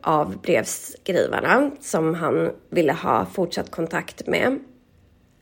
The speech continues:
Här myntade han då någonting som han kallade för förkatastrofsyndrom. Och han trodde att det här kunde vara något som en mindre del av befolkningen hade. Att de var lite som så här mänskliga seismografer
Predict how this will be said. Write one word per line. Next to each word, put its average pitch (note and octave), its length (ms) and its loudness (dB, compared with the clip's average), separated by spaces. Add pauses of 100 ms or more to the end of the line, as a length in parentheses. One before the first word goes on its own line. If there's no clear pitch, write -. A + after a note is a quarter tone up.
(140)
Här D#4 560 6
myntade F#3+ 560 8
han E3+ 340 2
då D#3 120 4
någonting F#3 580 2
som F3 220 0
han E3+ 520 4
kallade D#3 520 0
för B2 400 0
förkatastrofsyndrom. E3+ 2500 2 (100)
Och - 380 0
han G#3 140 8
trodde F#3+ 300 4
att - 140 -2
det - 60 0
här E3+ 160 -2
kunde E3+ 220 -6
vara D3 200 0
något D#3 240 -4
som C#3+ 500 -2 (600)
en G#3 160 4
mindre B3 340 6
del A3+ 220 6
av G3+ 80 2
befolkningen E3+ 560 0
hade. G3+ 640 0 (540)
Att C4 220 2
de A3 120 4
var F#3 160 8
lite G3 200 0
som D#3+ 200 -2
så F3 100 -2
här D#3 260 2
mänskliga F3 920 4
seismografer F3 1600 0